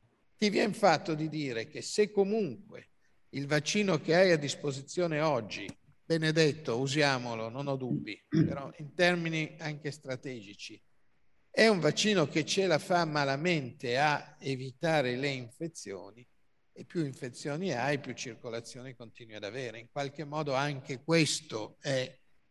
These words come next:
un problema che in tempi non proprio biblici andrà affrontato. Come si comporterà questo virus? Dovremmo fare nei confronti di questo virus quello che facciamo nei confronti del virus dell'influenza?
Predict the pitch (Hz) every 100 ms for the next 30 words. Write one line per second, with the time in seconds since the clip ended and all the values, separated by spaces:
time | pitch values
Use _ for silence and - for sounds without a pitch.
0 | _ 156 131 127 123 127 127 123 113 -
1 | 135 117 - 139 131 117 - 120 110 _
2 | _ _ _ _ _ _ _ 160 165 139
3 | 123 139 143 147 131 131 127 120 123 110
4 | - 131 - 147 120 117 107 - 120 98
5 | _ 104 95 - - - 175 180 185 175
6 | 165 160 156 - 143 117 - 107 - 98
7 | 104 110 98 - - - _ _ _ _
8 | _ _ 156 151 180 190 175 - 170 170
9 | 165 156 156 143 156 156 151 147 139 143
10 | - 139 160 147 - 156 151 143 143 143
11 | 151 147 147 143 135 135 131 139 139 139
12 | 131 123 139 135 127 131 131 135 - 143
13 | 139 107 - 127 127